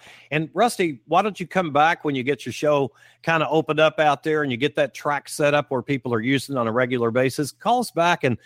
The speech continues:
let's get everybody up to speed with what all's happening out there in your, your world.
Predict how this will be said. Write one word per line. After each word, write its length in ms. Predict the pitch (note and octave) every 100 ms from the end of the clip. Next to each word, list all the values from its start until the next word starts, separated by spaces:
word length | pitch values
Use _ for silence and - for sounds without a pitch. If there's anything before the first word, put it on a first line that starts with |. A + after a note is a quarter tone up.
| _ -
let's 200 | D#3 -
get 160 | E3
everybody 400 | D#3 C#3 C#3+ C3+
up 100 | C3+
to 80 | -
speed 300 | - C#3 C3
with 160 | A2 G#2
what 160 | C3+
all's 180 | B2 A#2+
happening 300 | B2+ A#2 A2+
out 180 | A2 A2
there 180 | B2+ A2
in 80 | G#2+
your, 200 | G#2 F#2
your 180 | A2 G#2+
world. 380 | G#2 G2+ F2+